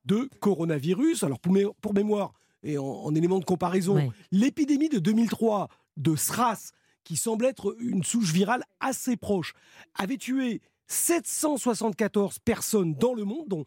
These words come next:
Speaker 1: six cent cinquante en Chine, sachant qu'à cette époque, Pékin avait menti pendant quatre mois avant de reconnaître l'ampleur de la crise, ce qui avait laissé beaucoup de temps à la contamination. Alors certes, le Parti communiste chinois n'est pas encore un exemple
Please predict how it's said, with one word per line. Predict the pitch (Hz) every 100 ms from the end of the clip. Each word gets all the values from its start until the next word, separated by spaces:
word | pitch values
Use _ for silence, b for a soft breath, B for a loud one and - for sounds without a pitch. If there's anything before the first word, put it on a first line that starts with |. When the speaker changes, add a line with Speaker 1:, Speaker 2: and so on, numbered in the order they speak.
| b b
Speaker 1:
six | - 254
cent | 233 247
cinquante | 208 - 175
en | 156
Chine, | 123 190 254 b b b
sachant | - 294 269 320
qu'à | 311 202
cette | 269 262
époque, | 247 254
Pékin | - 214 247 233 156 B 196
avait | - 190 262
menti | 285 - 359
pendant | 240 269 220
quatre | - 349 339 - 285
mois | 277 285 247 - _ -
avant | 190 185 220
de | 175
reconnaître | 180 180 196 196 - b
l'ampleur | - 180 170 202 160
de |
la | 160 190
crise, | 302 -
ce |
qui | 185
avait | 160
laissé | 165 208 196 B B
beaucoup | 160 196 294 254
de | 175 160
temps | - - 277 - b
à | -
la | 151
contamination. | - 170 165 165 156 - 240 370 B B B
Alors | 135 -
certes, | 233 -
le | 160
Parti | 214 -
communiste | 214 202 202
chinois | - 208 196
n'est | 139
pas | 233 214
encore | 220 220 175
un |
exemple | 175 160 185